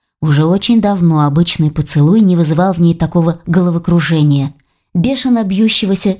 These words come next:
сердца и слабости в ногах, как будто из них в одно мгновение исчезли все кости. И она точно знала, что виной тому было не вино. Когда на протяжении четырёх лет тебя целует только один мужчина,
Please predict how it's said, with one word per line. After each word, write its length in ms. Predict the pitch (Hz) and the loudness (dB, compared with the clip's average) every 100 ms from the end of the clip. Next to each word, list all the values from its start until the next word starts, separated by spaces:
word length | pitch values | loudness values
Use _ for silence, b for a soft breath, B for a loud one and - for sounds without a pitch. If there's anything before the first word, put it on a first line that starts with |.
| - | -8
сердца 560 | - - 233 175 - | -6 -2 -2 -2 -2
и 80 | 156 | -2
слабости 560 | 147 220 233 208 - 226 | 0 -2 0 -2 -2 2
в 60 | |
ногах, 480 | 220 220 156 139 123 B B - | 2 2 0 -2 -4 B B -6
как 160 | 151 | -4
будто 260 | 165 170 175 | -2 -2 -2
из 140 | 170 | 0
них 200 | 226 247 | 0 0
в 60 | 175 | -2
одно 220 | 160 170 | 0 0
мгновение 640 | 156 151 156 226 226 170 B | 2 0 2 2 2 0 B
исчезли 540 | - 175 - 196 180 175 | -2 -2 0 -2 0 -2
все 240 | - 165 | -2 -4
кости. 560 | 160 135 127 - - 123 _ _ _ _ _ B B B B - | -2 -2 -2 -4 -8 -8 _ _ _ _ _ B B B B -4
И 80 | |
она 200 | 196 226 | 0 0
точно 360 | 247 294 - 269 | 0 -2 0 0
знала, 400 | 214 202 175 160 | 2 2 0 -2
что 300 | 151 - 170 | -6 -2 -2
виной 440 | 151 160 170 262 | 0 0 2 0
тому 400 | 247 156 143 143 | -2 -2 0 0
было 480 | 139 190 226 196 175 - | 0 0 0 -2 -4 -2
не 240 | 170 165 | 2 2
вино. 400 | 143 139 135 131 _ _ _ _ _ _ _ _ | 2 0 0 -4 _ _ _ _ _ _ _ _
Когда 220 | 240 226 233 | -4 0 0
на 80 | |
протяжении 680 | 226 220 220 208 233 220 208 | -2 -4 -2 -2 0 0 0
четырёх 480 | 196 196 196 202 196 | -2 -2 0 0 0
лет 240 | 208 196 | 0 -2
тебя 240 | - 170 180 | -4 -4 -2
целует 420 | - 185 208 202 | 0 0 0 -2
только 280 | 180 170 175 | -4 -2 -2
один 260 | 170 185 | 0 2
мужчина, 560 | 175 170 - 277 226 | 2 2 2 2 2